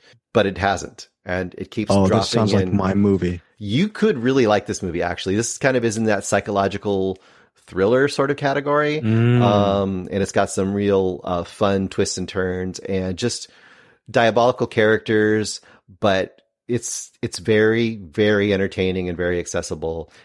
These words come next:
Speaker 1: It never goes too, it goes violent, but it never goes, like, disturbing violence. You know what I mean? It's, it's, it's, this is a lot of fun. And it has multiple times in the movie where you're like, "Oh, now that's happening?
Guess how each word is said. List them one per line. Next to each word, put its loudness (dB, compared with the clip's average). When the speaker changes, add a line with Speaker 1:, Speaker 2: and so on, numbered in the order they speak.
Speaker 1:
It -10
never 0
goes -2
too, 0
it 0
goes 2
violent, 2
but 2
it -2
never 2
goes, 0
like, -4
disturbing 0
violence. -2
You -2
know -2
what -4
I -6
mean? -6
It's, -8
it's, -10
it's, -2
this -2
is -8
a 0
lot 0
of -6
fun. -4
And 4
it 4
has 2
multiple 0
times 2
in -6
the -2
movie -2
where 2
you're 4
like, -2
"Oh, 2
now 2
that's 0
happening? 0